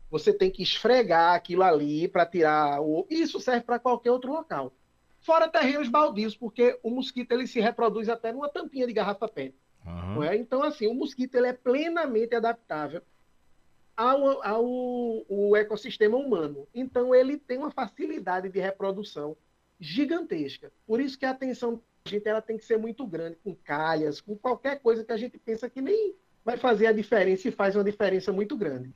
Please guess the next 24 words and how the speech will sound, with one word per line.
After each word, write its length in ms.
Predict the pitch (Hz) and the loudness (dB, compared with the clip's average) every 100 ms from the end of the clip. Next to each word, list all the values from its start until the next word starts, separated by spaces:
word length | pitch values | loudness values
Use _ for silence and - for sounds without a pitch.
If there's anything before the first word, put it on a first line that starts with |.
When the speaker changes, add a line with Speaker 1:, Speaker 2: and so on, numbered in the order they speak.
| 87 | -12
Speaker 2:
É, 200 | 85 - | -10 -10
e 120 | - 127 | -10 -6
sem 180 | 151 | -6
contar 340 | 147 160 143 180 | -2 -2 -2 -2
que 120 | 220 | 0
ele 160 | 208 202 | 6 6
hoje 280 | 185 220 | 8 6
também, 400 | - 226 190 226 | 2 0 2 0
né, 200 | 233 190 | 2 2
ele 120 | 202 185 | 0 0
consegue 460 | 196 180 190 185 | 0 0 0 -2
se 80 | 175 | 0
reproduzir 640 | 180 165 175 151 139 190 190 - - | -2 0 -2 0 2 2 0 -18 -4
não 260 | 117 170 208 | 2 4 2
só 240 | - 175 | 0 0
em 80 | 175 | 2
água 240 | 170 160 160 | 0 2 2
limpa, 280 | 165 208 | 2 0
mas 180 | 220 208 | 0 0
também 460 | - 160 151 185 214 | 2 2 2 0 0
onde 160 | 190 160 | -2 0
tem 100 | 175 | 0
água 240 | 180 220 | 2 0
suja. 460 | - 147 127 117 | 0 0 0 -2